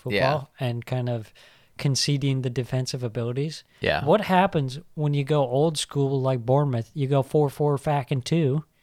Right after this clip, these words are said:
Speaker 1: Yeah.
Speaker 2: Throw up some big blokes up front.
Speaker 1: Yeah.
Speaker 2: And hoof 'em the ball.
Speaker 1: You're gonna get manhandled.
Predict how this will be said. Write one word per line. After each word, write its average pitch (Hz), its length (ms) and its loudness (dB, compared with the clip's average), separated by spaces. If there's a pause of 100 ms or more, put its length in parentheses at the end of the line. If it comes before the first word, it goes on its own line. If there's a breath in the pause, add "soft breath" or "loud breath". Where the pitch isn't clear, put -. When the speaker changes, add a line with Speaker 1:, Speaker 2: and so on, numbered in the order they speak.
(160)
Speaker 1:
Yeah. 104 320 6 (320)
Speaker 2:
Throw 147 240 4
up 147 80 0
some 139 180 0
big 143 240 2
blokes 147 380 4
up 147 160 2
front. 151 340 0 (300 soft breath)
Speaker 1:
Yeah. 104 280 4
Speaker 2:
And 139 140 2
hoof 180 240 10
'em 180 140 8
the 165 80 6
ball. 175 360 6 (140)
Speaker 1:
You're 104 220 4
gonna 110 280 2
get 104 220 0
manhandled. 95 640 -2